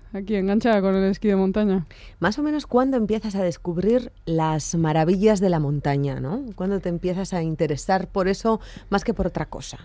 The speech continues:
Speaker 1: ¿Montaña, montaña o esquí de montaña?
Speaker 2: Montaña. De momento
Speaker 1: Montaña
Speaker 2: vamos a por la
Speaker 1: desde
Speaker 2: montaña.
Speaker 1: pequeña, sí,
Speaker 2: ¿Sí?
Speaker 1: sí.
Speaker 2: ¿Te interesaba más que el mar?
Speaker 1: Ah, sí, igual sí.
Speaker 2: Ujú.
Speaker 1: Sí, no sé, mi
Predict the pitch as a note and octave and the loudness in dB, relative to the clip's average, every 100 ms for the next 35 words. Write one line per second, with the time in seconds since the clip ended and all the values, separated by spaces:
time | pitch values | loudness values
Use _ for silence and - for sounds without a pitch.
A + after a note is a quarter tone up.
0 | - - - A3+ A3+ A3 C4+ C#4 C4+ E4 | -20 -14 -6 -4 -2 2 2 4 4 4
1 | E4+ A#3 G#3 G#3 A#3+ G#3+ G3 F#3 F3 E3+ | 4 4 4 2 2 2 2 2 0 -2
2 | E3 - - G3 F#3+ F#3 D#3 C3 - - | -6 -10 -6 4 6 8 6 4 -6 -18
3 | - - F#3+ G#3 C4 F4 F#4 D#4+ G4 G4 | -20 -2 4 6 8 8 10 10 10 8
4 | D4 B3 A3+ A3 G#3 G#3 F3+ D3+ F3 F3+ | 8 6 4 4 4 2 0 -4 -8 -8
5 | - G#3 F3+ F3 - G3+ A3 G3 F3+ E3+ | -2 0 0 -4 -6 -4 0 0 -2 -2
6 | F#3 F#3 F3 F3+ G#3 G3 F3 - D#3 C#3+ | 0 2 2 4 6 6 4 2 2 2
7 | C3 - - - - - - - - - | -4 -12 -20 -20 -20 -20 -18 -18 -18 -20
8 | - E4+ E4+ E4 D4 C#4+ C#4 C#4 C#4 - | -14 -8 -6 -6 -4 -2 -4 -6 -4 0
9 | C4 E4+ E4 F3 E3+ - G3 C#3+ C#3+ B3 | 2 2 0 -4 -8 -4 -4 -4 -6 -4
10 | E4+ C4+ - A#3+ F3+ F3 - C4 C#4 A3+ | -6 -10 -8 -6 -6 -8 -12 -8 -4 -4
11 | G#3 G3+ G#3 G#3 G#3 G#3 G#3+ G#3+ | -4 -6 -8 -6 -4 -4 -2 -4